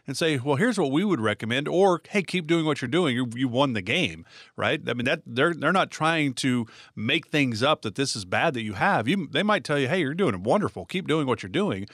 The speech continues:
but they might have some ideas for you. I would think you'd rather know those before you get into retirement than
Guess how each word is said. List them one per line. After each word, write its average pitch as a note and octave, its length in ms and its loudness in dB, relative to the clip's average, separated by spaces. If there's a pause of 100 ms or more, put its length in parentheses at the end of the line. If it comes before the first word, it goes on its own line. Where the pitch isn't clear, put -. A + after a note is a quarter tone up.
(260)
but D#3 100 -6
they D#3+ 80 0
might F#3 180 2
have A3+ 120 2
some E3 120 -2
ideas E3 380 0
for G2+ 240 -4
you. E2 140 -8 (260)
I C#3 100 2
would D#3+ 100 -2
think E3+ 160 -2
you'd C#3+ 120 0
rather D#3 240 2
know C3 200 2
those C3 280 2
before B2+ 420 2
you D#3+ 100 2
get A2 140 0
into G2+ 160 -2
retirement A2 460 -2
than A#2+ 160 0